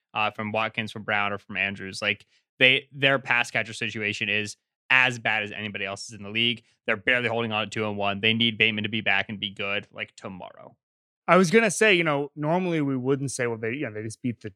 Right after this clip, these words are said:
Speaker 2: the, the Chiefs six days ago. It's no time to panic." But then I remember that the Chiefs are also washed. So maybe this whole thing is a house of cards.
Speaker 1: Mm-hmm.
Speaker 2: Maybe the Broncos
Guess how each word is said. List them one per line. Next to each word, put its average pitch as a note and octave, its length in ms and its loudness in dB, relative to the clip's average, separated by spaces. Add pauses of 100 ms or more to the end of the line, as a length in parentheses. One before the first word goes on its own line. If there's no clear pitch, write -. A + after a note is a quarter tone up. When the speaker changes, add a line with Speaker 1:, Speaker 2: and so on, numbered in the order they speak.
(120)
Speaker 2:
the, A2 100 -8 (260)
the A2 40 -14
Chiefs - 580 -4 (240)
six - 240 -4
days A#2 240 2
ago. A2+ 220 -2
It's C3 140 -4
no B2 80 0
time A#2 200 -2
to G#2 60 -8
panic." B2+ 440 4 (100)
But B2+ 140 -2
then C#3+ 100 4
I C3+ 60 6
remember B2 280 -2
that A2 160 -10
the A2+ 60 -10
Chiefs C3 320 -2
are A2+ 100 2
also B2+ 240 2
washed. G2+ 500 0
So B2 80 -4
maybe C3+ 220 6
this B2+ 140 -2
whole A#2+ 140 0
thing A#2+ 180 -2
is A2+ 80 -2
a G#2 60 -2
house G#2 220 -4
of G2+ 60 -14
cards. F#2+ 320 -6
Speaker 1:
Mm-hmm. B2 220 -6 (200)
Speaker 2:
Maybe F#3+ 300 8
the F3 140 4
Broncos D3 840 2